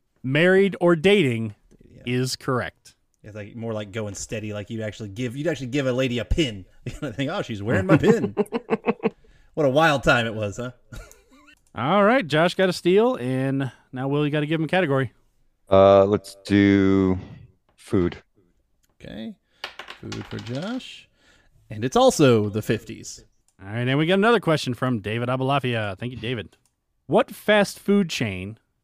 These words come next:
Speaker 1: founded in Quincy, Massachusetts in nineteen fifty, officially cut its name in half in two thousand and eighteen, dropping the reference to its signature product?
Speaker 3: Sorry, can I, can you repeat it one more time?
Speaker 1: Mm-hmm.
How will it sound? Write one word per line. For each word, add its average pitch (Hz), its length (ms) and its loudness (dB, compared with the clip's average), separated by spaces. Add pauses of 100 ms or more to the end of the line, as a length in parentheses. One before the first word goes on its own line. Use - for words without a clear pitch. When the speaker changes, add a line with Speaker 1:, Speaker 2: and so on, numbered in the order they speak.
Speaker 1:
founded 170 340 0
in 127 160 -4
Quincy, 160 560 -2
Massachusetts 139 720 -2
in 113 140 -10
nineteen 123 400 -6
fifty, 101 500 -8 (600)
officially 262 560 0
cut - 260 -2
its 180 180 -2
name 151 440 2
in 135 140 -2
half 120 600 -2
in 123 140 -6
two 143 200 -4
thousand 117 300 -4
and 113 220 -6
eighteen, - 560 -6 (560)
dropping 139 440 0
the 131 100 0
reference 117 560 -2 (260)
to 226 120 -4
its - 140 -8
signature 87 480 -8
product? 101 400 -6 (580)
Speaker 3:
Sorry, 95 420 -6
can 117 180 0
I, 117 80 0
can 135 240 2
you 135 100 6
repeat 104 260 2
it 87 60 2
one 82 140 0
more 85 120 -2
time? 87 320 -6 (300)
Speaker 1:
Mm-hmm. 180 200 2